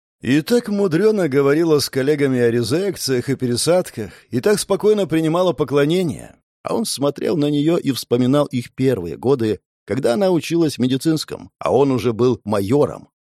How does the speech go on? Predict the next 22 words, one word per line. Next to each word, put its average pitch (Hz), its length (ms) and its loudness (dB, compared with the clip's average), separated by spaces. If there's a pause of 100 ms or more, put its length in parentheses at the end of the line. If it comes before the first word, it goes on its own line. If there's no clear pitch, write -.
(300)
И 110 160 2
она 135 480 2
от 127 100 -2
избытка 123 500 0
почтительности 135 1000 0 (180)
чуть - 280 -4
ли 170 60 -2
не 160 140 2
на 156 180 2
«вы» 110 160 0
его 76 180 -6
называла. - 600 -10 (320)
А 120 120 2
он 220 160 4
ей 190 280 2
говорил 143 400 0
всегда: 139 580 0
«Галчонок, 175 960 0
давай 190 320 2
вкалывай, 190 600 0
будешь 156 380 0
человеком». 147 640 0